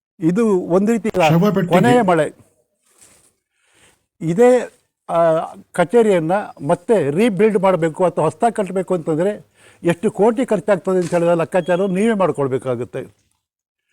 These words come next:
Speaker 1: ನೋಡಿ, ಸುಸಜ್ಜಿತವಾದ ಕಟ್ಟಡ ಇದೆ, ಅದು ಸುಂದರವಾದ ಕಟ್ಟಡ. ಇದಕ್ಕೆ ಸುಣ್ಣ ಬಣ್ಣ ಬಳಿದ್ರೆ ಮತ್ತೆ ತುಂಬ ಚೆನ್ನಾಗಿ ಕಾಣಿಸ್ತದೆ. ಆದರೆ ಈ ದೇಶದ ಪ್ರತಿಷ್ಠಿತ ಸಂಸ್ಥೆಯ ನಿರ್ಲಕ್ಷ್ಯಗೆ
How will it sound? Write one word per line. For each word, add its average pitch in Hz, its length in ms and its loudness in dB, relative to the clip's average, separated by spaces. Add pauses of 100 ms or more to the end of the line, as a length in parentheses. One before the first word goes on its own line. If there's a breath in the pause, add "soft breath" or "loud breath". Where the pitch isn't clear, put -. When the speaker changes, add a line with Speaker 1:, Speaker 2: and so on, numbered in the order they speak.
(320 soft breath)
Speaker 1:
ನೋಡಿ, 156 120 -2
ಸುಸಜ್ಜಿತವಾದ 190 800 -2
ಕಟ್ಟಡ 139 340 -6
ಇದೆ, 135 180 0
ಅದು 185 240 -2
ಸುಂದರವಾದ 202 520 -2
ಕಟ್ಟಡ. 139 340 -6 (560 loud breath)
ಇದಕ್ಕೆ 165 600 -2 (120)
ಸುಣ್ಣ 185 240 0
ಬಣ್ಣ 185 240 -2
ಬಳಿದ್ರೆ 175 340 -2
ಮತ್ತೆ 175 260 -8
ತುಂಬ 170 240 -4
ಚೆನ್ನಾಗಿ 147 260 -4
ಕಾಣಿಸ್ತದೆ. 127 500 -8 (460 soft breath)
ಆದರೆ 156 720 -2 (600 soft breath)
ಈ 156 120 2
ದೇಶದ 190 540 2
ಪ್ರತಿಷ್ಠಿತ 202 560 -4
ಸಂಸ್ಥೆಯ 190 540 -2 (440 loud breath)
ನಿರ್ಲಕ್ಷ್ಯಗೆ 190 920 0